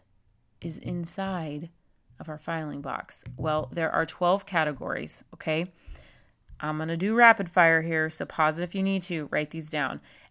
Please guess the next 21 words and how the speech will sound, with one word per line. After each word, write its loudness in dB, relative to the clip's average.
Everything 2
that 0
you -4
need -4
to -6
put -2
inside -2
of -6
your -8
filing -2
folders, -2
inside 0
of -4
this -10
filing -2
box, -2
can -4
basically -4
be -4
categorized -4
under -6